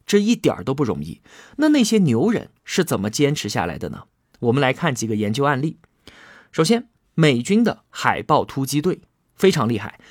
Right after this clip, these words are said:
他们在训练中啊，对于人的研究经常被商界所学习。海豹突击队的训练非常残酷，比方说啊，有一项考核是这样的：长达一百一十个小时，不能休息、不能睡觉，一直不停地长途行军和游泳，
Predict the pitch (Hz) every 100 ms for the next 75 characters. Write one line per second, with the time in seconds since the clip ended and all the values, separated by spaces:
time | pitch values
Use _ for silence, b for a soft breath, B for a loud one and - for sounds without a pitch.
0 | B B 311 294 196 160 - 247 165 107
1 | 110 85 - - 202 127 123 117 117 190
2 | 113 107 117 160 113 b b b 254 277
3 | 277 120 117 127 107 156 165 180 127 -
4 | - 92 92 - - _ _ B B B
5 | B 180 220 208 233 247 247 147 - 156
6 | 117 - - 196 160 120 101 98 110 _
7 | _ _ _ - 139 160 165 151 _ -
8 | 131 151 202 - 104 - 110 123 170 110
9 | - - b b b - 247 196 247 135
10 | 190 202 107 135 175 139 131 92 78 -
11 | - _ _ 254 165 117 131 127 - 156
12 | 117 110 120 143 - B B 254 247 156
13 | 135 139 254 - 120 131 147 - - 117
14 | 160 - 117 110 113 135 131 110 104 120
15 | 120